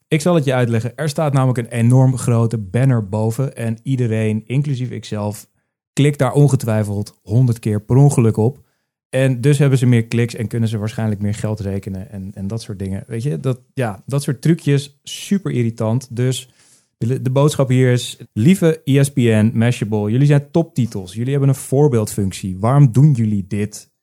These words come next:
Eh, dit verwacht ik van een mastodonische fake news website, maar niet van jullie. Kom op. <laughs> Eh,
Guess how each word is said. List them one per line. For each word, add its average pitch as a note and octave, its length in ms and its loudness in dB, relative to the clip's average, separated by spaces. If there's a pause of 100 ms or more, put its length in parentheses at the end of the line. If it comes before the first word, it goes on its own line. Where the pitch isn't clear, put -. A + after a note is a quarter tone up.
(320)
Eh, G#2+ 440 -4
dit C#3+ 220 -2
verwacht D3 260 -2
ik C#3+ 80 -2
van C#3+ 120 0
een C3+ 140 4
mastodonische C#3 640 0
fake C3+ 360 -2
news D3+ 280 4
website, A2 560 -2
maar A#2+ 120 2
niet C#3 140 4
van B2+ 140 0
jullie. A2+ 400 0
Kom C#3 180 0
op. A#2 280 2
<laughs> - 0 - (520)
Eh, A#2 220 -2